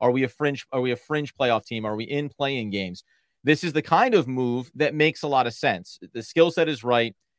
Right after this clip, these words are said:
He fits in, and he helps, I think, alle-, not, I don't think, you know, that he would help alleviate the pressure on a player like Mikal Bridges when it comes to late game scoring, carrying the full offensive load,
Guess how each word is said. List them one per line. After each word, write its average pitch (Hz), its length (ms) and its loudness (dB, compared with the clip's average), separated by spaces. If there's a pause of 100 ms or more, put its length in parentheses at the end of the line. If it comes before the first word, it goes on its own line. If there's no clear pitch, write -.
He 120 140 -6
fits 165 320 2
in, 120 400 -4
and 127 140 -2
he 123 100 -2
helps, 151 560 2 (340)
I 131 100 0
think, 139 280 2
alle-, 123 340 0
not, 113 280 -4
I 110 80 -2
don't 104 200 -4
think, 107 240 -4 (220)
you 135 140 -2
know, 135 420 2
that 117 100 -2
he 135 100 -4
would 127 120 -2
help 139 220 4
alleviate 127 580 -2
the 117 80 -6
pressure 127 540 -2 (300)
on 147 200 4
a 143 60 -2
player 131 360 0
like 120 200 -2
Mikal 117 360 -4
Bridges 143 480 -4
when 127 140 -6
it 120 100 -8
comes 156 380 -4
to 98 300 -6 (160)
late 139 280 2
game 147 240 0
scoring, 135 640 2 (240)
carrying 139 360 0
the 117 80 -6
full 151 340 2
offensive 135 420 -4
load, 123 300 0